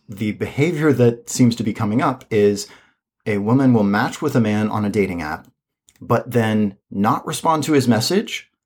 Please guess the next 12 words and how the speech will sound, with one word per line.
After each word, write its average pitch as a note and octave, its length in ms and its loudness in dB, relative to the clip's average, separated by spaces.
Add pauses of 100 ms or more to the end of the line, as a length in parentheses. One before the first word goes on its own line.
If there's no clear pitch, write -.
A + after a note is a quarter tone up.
(260)
and A#2 160 0
follow D3+ 380 0
him C3 180 4
on A#2 100 2
Instagram. - 440 -8 (680)
So - 140 -10
that's B2+ 200 -2
the, - 280 0
the - 80 -6
context D3+ 720 -2
on A2 260 2
the, G#2 140 -2